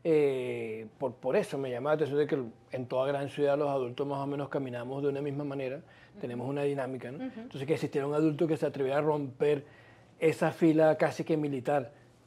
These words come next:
Speaker 1: para andar, eh, saltando
Speaker 2: Para
Speaker 1: y
Speaker 2: avanzar por la
Speaker 1: pa-,
Speaker 2: vida.
Speaker 1: sí, me parecía que
Speaker 2: Y
Speaker 1: era
Speaker 2: que es
Speaker 1: muy bello.
Speaker 2: metafórico, es una forma externa para, para algo que tuviste más allá.
Speaker 1: Sí, me parecía que es, es, es muy hermoso, ¿no? Cuando el adulto logra romper esos parámetros, ¿no?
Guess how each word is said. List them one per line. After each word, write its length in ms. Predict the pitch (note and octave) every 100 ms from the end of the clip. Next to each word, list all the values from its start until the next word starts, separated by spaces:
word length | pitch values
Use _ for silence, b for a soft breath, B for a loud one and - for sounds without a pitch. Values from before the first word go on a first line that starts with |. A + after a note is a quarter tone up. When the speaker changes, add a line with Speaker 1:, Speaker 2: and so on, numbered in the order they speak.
| -
Speaker 1:
para 220 | C#3+ C3+
andar, 320 | C3 C3+ C3+
eh, 300 | C#3+ D3+ D3 C#3+
saltando 580 | C#3 B2+ - D#3 D3+ C#3+
Speaker 2:
Para 120 | C3+
Speaker 1:
y 60 |
Speaker 2:
avanzar 520 | B2+ E3+ F3 F#3 E3+ -
por 100 | E3+
la 140 | D#3+
Speaker 1:
pa-, 60 | D3+
Speaker 2:
vida. 100 | D#3
Speaker 1:
sí, 260 | F#3 E3+ C3
me 100 | B2+
parecía 420 | B2+ B2 C#3 C3+
que 100 | C#3
Speaker 2:
Y 20 |
Speaker 1:
era 100 | C#3
Speaker 2:
que 60 | C4+
es 60 |
Speaker 1:
muy 80 | C#4+
bello. 100 | C#4
Speaker 2:
metafórico, 720 | B3 A#3+ E4 D4 C4+ - F3+
es 160 | G3 -
una 180 | B3 B3
forma 300 | B3+ B3 A#3+
externa 600 | A#3+ - A#3 A3+ A3 G#3+
para, 440 | G#3 F#3+ F#3 F3+ -
para 200 | - A#3+
algo 220 | C4+ C#4 D#4
que 100 | C#4
tuviste 520 | C#4 B3+ A#3+ - B3+
más 300 | A3 G3 G#3
allá. 280 | F3+ F3+ E3 -
Speaker 1:
Sí, 320 | - G3 C3
me 80 | C3
parecía 440 | C3 B2+ - D3
que 260 | C#3+ D3 C#3
es, 140 | C#3 C3+ C3+ -
es, 120 | C#3
es 200 | D#3+ E3+
muy 200 | F3+ F3+
hermoso, 420 | C#3 C3+ D#3+ - C3
¿no? 100 | B2+
Cuando 240 | B2 A#2+
el 40 | A#2+
adulto 480 | A#2+ B2+ B2 D3+ D3+
logra 600 | D#3 D3+ D3+ D3 C3+ B2
romper 420 | B2 B2 A#2 C3
esos 200 | C3 D3
parámetros, 500 | C3+ B2 A#2+ G#2+ G#2+
¿no? 140 | B2